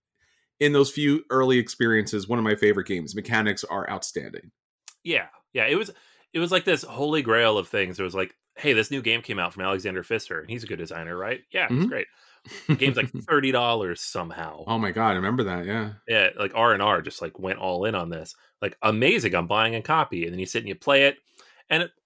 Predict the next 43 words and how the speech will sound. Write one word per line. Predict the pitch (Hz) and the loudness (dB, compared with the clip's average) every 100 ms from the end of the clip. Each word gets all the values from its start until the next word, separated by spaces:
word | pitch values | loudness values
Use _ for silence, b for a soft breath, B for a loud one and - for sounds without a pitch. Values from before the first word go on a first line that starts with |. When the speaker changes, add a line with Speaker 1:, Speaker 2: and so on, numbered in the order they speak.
| _ | _
Speaker 2:
the | 151 | -10
first | - 185 175 170 | 0 2 2 0
or | |
second | - 151 139 135 | 0 0 0 -2
play, | 120 110 | 2 2
somebody | - 107 104 | 2 -2 -2
points | 98 107 95 101 | -2 -4 -4 -2
out, | 98 | -2
like, | 117 - _ _ _ _ | -4 -8 _ _ _ _
"Hey, | _ - 139 104 101 | _ -2 2 2 2
are | 95 104 | 2 0
we | 117 254 | 0 -2
just, | 302 392 - | -2 -4 0
Speaker 1:
<laughs> | |
Speaker 2:
like, | 208 117 - _ | 0 0 -2 _
taking | - 113 110 135 | -2 -2 -2 -4
all | 120 | -4
the | 120 98 | -4 -4
resources | 98 95 113 - 110 | -6 -8 -8 -8 -10
from | - 95 | -10 -10
Africa? | 90 82 - 117 - 143 151 156 156 175 | -8 -10 -8 -12 -8 -8 -6 -6 -4 0
Speaker 1:
<laughs> | 185 - 202 - 180 - 127 - - - | 2 2 0 -2 -6 -8 -10 -10 -14 -10
Speaker 2:
Is | 131 123 | -2 2
that | 156 | 2
what | 165 | 4
we're | 165 | 4
doing? | 127 131 147 147 | 4 4 4 2
Is | |
that | 123 | 0
what | 131 | -2
this | 123 - | -6 -4
game | 117 120 | -2 0
is?" | 131 139 | 0 0
And | 131 | -2
you're | 113 | -6
like, | 107 120 | -6 -6
"Oh, | 127 127 120 | -4 -2 -2
snap, | 110 123 113 107 | -4 -2 -2 2
that | 110 | 2
is | 117 | 2
what | 113 | 2
we're | 101 | 2
doing. | 92 87 82 78 | 4 4 2 -4